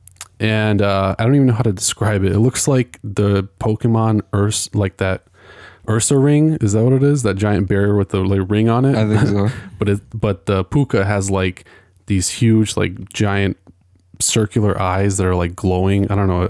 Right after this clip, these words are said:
Speaker 1: It's, it's hard to describe. It looks kinda weird. But, uh,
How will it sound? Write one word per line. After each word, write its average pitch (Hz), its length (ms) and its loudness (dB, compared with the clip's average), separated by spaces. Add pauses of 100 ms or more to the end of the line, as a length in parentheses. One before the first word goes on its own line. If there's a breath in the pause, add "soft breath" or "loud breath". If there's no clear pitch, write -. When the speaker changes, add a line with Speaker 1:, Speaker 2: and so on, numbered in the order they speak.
(120)
Speaker 1:
It's, - 360 -12 (280 soft breath)
it's - 80 -20
hard 156 160 0
to 107 60 2
describe. 92 520 -2
It 92 40 0
looks 104 220 -6
kinda 104 160 0
weird. 92 320 -2 (880 loud breath)
But, 98 280 0
uh, 92 360 0